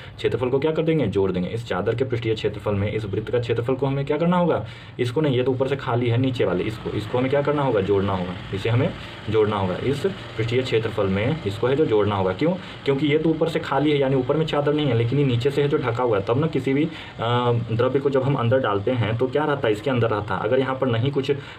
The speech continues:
चादर रहेगा या कोई पदार्थ रहेगा तो क्या हो जाएगा, वो बाहर बह जाएगा। इसीलिए हमें इसका पृष्ठीय क्षेत्रफल और इस वृत्त,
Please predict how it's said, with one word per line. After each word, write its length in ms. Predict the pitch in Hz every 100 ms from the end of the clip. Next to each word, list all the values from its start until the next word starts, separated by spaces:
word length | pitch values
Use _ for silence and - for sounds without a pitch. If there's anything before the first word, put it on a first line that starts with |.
| -
चादर 240 | 113 123
रहेगा 320 | 120 113 107
या 100 | 131 123
कोई 120 | 127
पदार्थ 300 | 117 110 110
रहेगा 240 | 110 104
तो 100 | 117
क्या 140 | - 156
हो 80 | 160
जाएगा, 240 | 143 113
वो 140 | 110
बाहर 280 | 135 110 156
बह 180 | 127 104
जाएगा। 260 | 95 90 - 101
इसीलिए 300 | 117 104 92
हमें 300 | 107 151 - - - 107
इसका 220 | - 127
पृष्ठीय 300 | 131 127 139
क्षेत्रफल 440 | 143 135 135 160
और 200 | 143 117
इस 200 | 120 151 101
वृत्त, 300 | 113 120